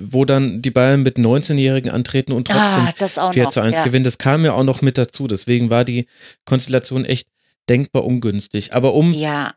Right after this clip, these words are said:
Speaker 1: diese Sache mal so ein bisschen abzuschließen und dann zu schöneren Dingen zu kommen, Axel, ich sag jetzt einfach mal ein paar Namen. <laughs> Versuch nicht zu platzen.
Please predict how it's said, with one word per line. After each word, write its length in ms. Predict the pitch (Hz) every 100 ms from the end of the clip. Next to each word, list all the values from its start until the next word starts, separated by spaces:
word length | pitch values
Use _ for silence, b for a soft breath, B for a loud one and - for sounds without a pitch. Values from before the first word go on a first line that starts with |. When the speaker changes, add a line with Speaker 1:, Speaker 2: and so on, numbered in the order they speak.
| -
Speaker 1:
diese 520 | 151 151 147 107 -
Sache 340 | 127 151 170
mal 180 | 147 139
so 100 | 135
ein 160 | 107 131
bisschen 460 | 165 - 147 135 -
abzuschließen 920 | 143 _ - 180 - 147 151 180 -
und 200 | 131 120
dann 260 | 131 135 131
zu 160 | - 123
schöneren 500 | - 175 226 113 101
Dingen 240 | 113 107
zu 140 | 104 120
kommen, 360 | - 107 101 101 B B -
Axel, 360 | 123 - 107
ich 140 | 92 110
sag 200 | 170 175
jetzt 140 | 165
einfach 260 | 151 - 147
mal 160 | 156
ein 140 | 131 139
paar 220 | 143 135
Namen. 400 | 127 131 110 113
<laughs> 300 | 107 - 156
Versuch 360 | - 123 180 -
nicht 180 | 160
zu 100 | -
platzen. 440 | - 139 135 -